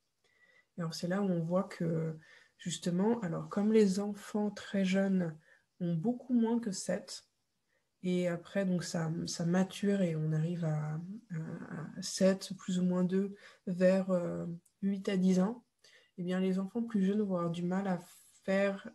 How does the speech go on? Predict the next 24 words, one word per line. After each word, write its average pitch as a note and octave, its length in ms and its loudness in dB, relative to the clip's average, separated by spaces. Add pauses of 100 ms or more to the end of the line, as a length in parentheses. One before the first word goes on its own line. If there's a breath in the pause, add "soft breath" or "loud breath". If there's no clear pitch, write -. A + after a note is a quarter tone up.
euh, D#3+ 460 -4 (480 loud breath)
des E3+ 360 2
activités F#3 640 0
qui - 140 -8
ont E3+ 100 0
trop G#3 320 0
d'étapes. F#3+ 420 -2 (1200)
Et F3 120 2
Raja, F3+ 280 0
tu G#3+ 120 -4
en F#3 80 0
parlais F3+ 400 0
hier, F#3+ 440 2
justement, F#3 600 -2 (520 loud breath)
avec F3+ 380 0
les F3+ 160 2
consignes G3+ 520 -2
qui G3 120 -4
étaient F3+ 180 -4
pas F#3+ 180 -4
précises, F#3+ 680 -2
qui - 200 -6
n'a-, F3 240 -2 (100)
qui, F3 480 -8